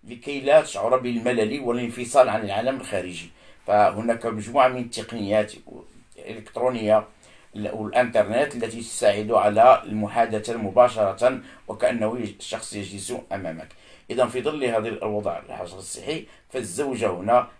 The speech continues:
لا بد، لا بد أن، أو تأخذ مع الزوج واحد لحظة حوار، يعني لحظة حوار ولحظة تفاهم بدون انفعال.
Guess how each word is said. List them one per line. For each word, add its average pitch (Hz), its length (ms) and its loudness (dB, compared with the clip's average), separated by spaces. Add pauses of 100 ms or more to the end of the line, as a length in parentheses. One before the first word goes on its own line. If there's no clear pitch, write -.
لا 113 260 4
بد، 131 600 0 (280)
لا 113 140 -2
بد 120 540 -2 (360)
أن، 120 260 -6 (380)
أو 127 140 -2
تأخذ 123 480 -4 (100)
مع 107 300 0
الزوج 170 500 -4 (640)
واحد 117 200 -14
لحظة 170 300 0
حوار، 120 520 0 (400)
يعني 92 340 -18
لحظة - 360 -12
حوار 117 480 4 (300)
ولحظة - 400 -10
تفاهم 101 600 -6
بدون 131 380 -6
انفعال. 76 720 -12